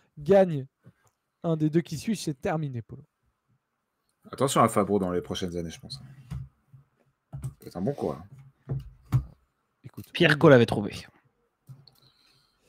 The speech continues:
Speaker 2: Bravo à
Speaker 1: Qui
Speaker 2: Pierre.
Speaker 1: suis-je ? Je suis un ancien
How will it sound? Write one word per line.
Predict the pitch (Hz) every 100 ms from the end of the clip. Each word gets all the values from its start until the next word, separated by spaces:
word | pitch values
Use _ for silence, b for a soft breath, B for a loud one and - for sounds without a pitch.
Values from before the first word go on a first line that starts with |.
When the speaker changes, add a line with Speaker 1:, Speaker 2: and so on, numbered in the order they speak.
| b b 131 b b _ _ _ _ - -
Speaker 2:
Bravo | 101 107
à | 226
Speaker 1:
Qui |
Speaker 2:
Pierre. | -
Speaker 1:
suis-je ? | 151 107 98 - - - - _ _ _ _ _ _ _ _ _ - - - - - _ _ _ _ -
Je | 120 143
suis | 139 - 208 165
un | 160 165
ancien | 196 175 - 196 185